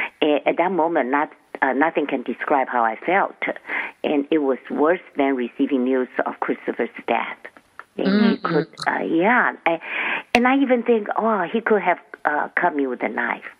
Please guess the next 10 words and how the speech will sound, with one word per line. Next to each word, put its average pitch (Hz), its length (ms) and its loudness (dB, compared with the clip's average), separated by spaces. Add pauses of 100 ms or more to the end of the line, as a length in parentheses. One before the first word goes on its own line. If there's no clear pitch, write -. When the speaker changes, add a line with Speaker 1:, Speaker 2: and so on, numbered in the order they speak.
(480)
Speaker 2:
Mm. 220 260 4
Speaker 1:
and 151 140 -4
I 151 80 0
would 131 180 0
even, 123 340 -4 (320)
uh, - 220 2 (960)
uh, - 360 0
feel 120 200 0
hurt 120 300 -2
less. 113 320 -2